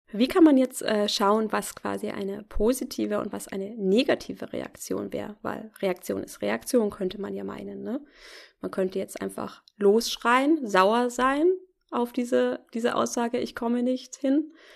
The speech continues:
könnte sagen, könnte alles rauslassen, was dir jetzt emotional so durch den Kopf geht, ja?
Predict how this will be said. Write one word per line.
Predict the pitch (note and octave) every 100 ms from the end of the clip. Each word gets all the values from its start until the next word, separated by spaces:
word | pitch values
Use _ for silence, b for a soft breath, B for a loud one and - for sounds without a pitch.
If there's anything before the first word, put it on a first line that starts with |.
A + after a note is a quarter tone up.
| B B
könnte | - G#3+ G#3
sagen, | G3 G3+ G3+ G3 G3+ - _ _ _
könnte | - B3 -
alles | D4 D#4 A#3
rauslassen, | B3+ - A#3+ - A3+
was | A3+
dir | A#3+
jetzt | G#3+
emotional | G#3+ G#3+ G#3+ G3 G3
so | G3
durch | F#3+ -
den | G3
Kopf | - - -
geht, | - -
ja? | G3 A#3